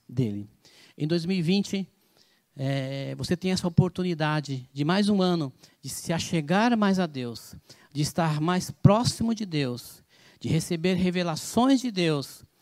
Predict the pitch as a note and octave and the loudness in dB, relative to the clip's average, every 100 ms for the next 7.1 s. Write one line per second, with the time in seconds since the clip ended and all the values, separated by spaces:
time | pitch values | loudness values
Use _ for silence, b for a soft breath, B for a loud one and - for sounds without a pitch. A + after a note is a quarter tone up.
0 | b b b - D3 C3+ E3 E3 D#3+ D#3 | b b b 0 0 4 6 6 6 4
1 | D#3+ - E3 E3+ D#3 C3+ - _ b b | 2 2 2 4 4 2 -6 _ b b
2 | b D3 C#3+ D3+ - D#3 D#3 - D3 F3 | b -6 -2 -2 -2 -2 -2 -2 0 0
3 | F3 - F3+ - - C#3+ C3 C3 B2+ A#2 | -2 -4 -6 -6 -4 -4 -4 -4 -4 -4
4 | B2 A#2+ A#2+ A2+ G#2 G2+ - - _ B | -4 -4 -6 -4 -4 -6 -10 -20 _ B
5 | B B C#3 C#3+ - D#3+ D3+ D3+ - D#3+ | B B 0 0 0 -2 0 -2 -4 -6
6 | D#3+ - G#3 A3 G#3 G#3 F#3 D3 B2+ A#2 | -6 -4 -4 -2 -2 -2 -2 -2 0 -2